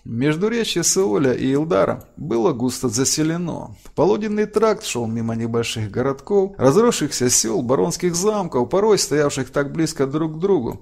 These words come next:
что с башен их можно было просто перекликаться. Весть о случившемся с бароном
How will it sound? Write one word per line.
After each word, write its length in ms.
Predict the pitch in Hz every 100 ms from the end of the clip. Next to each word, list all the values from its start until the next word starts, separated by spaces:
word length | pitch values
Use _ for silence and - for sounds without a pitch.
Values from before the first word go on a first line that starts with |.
| -
что 240 | - 220
с 80 | 220
башен 380 | 214 226 190 156
их 100 | 143
можно 300 | 123 127 127
было 260 | 117 120 120
просто 360 | 180 196 -
перекликаться. 920 | 127 120 113 113 113 101 - - - 135 _ _ _ _ _ _ _ _ _ _ _
Весть 460 | 139 196 233 - -
о 100 | 127
случившемся 840 | 123 135 131 156 147 139 135 147 131
с 60 |
бароном 500 | 127 139 143 135 135